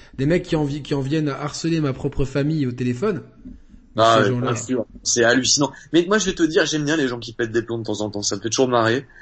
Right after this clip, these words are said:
Speaker 2: Ça, moi, ça me fait marrer. En plus, toi, toi, euh, un des trucs, je, je l'avais dit l'année dernière, ce qui m'a fait mourir de rire,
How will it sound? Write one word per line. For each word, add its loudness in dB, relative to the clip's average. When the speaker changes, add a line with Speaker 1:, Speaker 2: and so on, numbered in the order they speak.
Speaker 2:
Ça, 2
moi, 2
ça 0
me -4
fait 2
marrer. 2
En -2
plus, -6
toi, 2
toi, 0
euh, -6
un -2
des 2
trucs, -10
je, -6
je -6
l'avais 2
dit -2
l'année 0
dernière, -2
ce -2
qui -8
m'a 2
fait 0
mourir 4
de 0
rire, 2